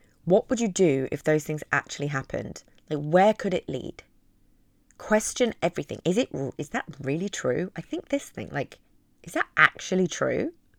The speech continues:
Is that mine or is it someone else's? What else could be true? What is another possible outcome? Yeah. And remember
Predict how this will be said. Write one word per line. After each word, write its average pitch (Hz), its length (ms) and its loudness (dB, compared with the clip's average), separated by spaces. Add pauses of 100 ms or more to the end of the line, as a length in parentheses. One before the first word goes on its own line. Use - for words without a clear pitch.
(360)
Is - 80 -20
that - 120 2
mine 151 440 0
or 240 60 0
is 185 120 -4
it - 80 -12
someone 160 260 -4
else's? - 560 -10 (1080)
What 202 200 8
else 269 280 8
could - 220 -8
be - 100 -10
true? - 380 -6 (280)
What 196 140 6
is 220 280 4
another 208 380 2
possible - 540 -8
outcome? - 480 -8 (1160)
Yeah. 151 160 -6 (1040)
And 190 100 2
remember 214 340 8